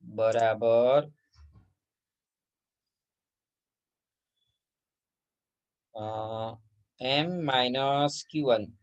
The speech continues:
ઓકે, એમ માઇનસ ક્યુ વન લઈએ આપણે, તો બોલો અહીંયા શું વધે ખબર છે? બે વધે.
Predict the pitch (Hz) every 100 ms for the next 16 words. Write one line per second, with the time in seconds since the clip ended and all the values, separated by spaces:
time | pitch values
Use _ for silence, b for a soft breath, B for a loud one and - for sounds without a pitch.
0 | _ _ _ _ _ _ _ _ - 117
1 | - - 170 190 185 190 196 165 175 180
2 | 180 180 175 143 110 104 - _ _ _
3 | _ _ 156 165 165 147 170 160 170 160
4 | 156 147 156 160 175 175 _ _ _ _
5 | _ _ _ _ _ _ _ _ _ _
6 | _ _ _ _ _ _ _ _ _ _
7 | _ _ _ _ _ _ _ _ _ _
8 | _ _ _ _ - 156 151 117 101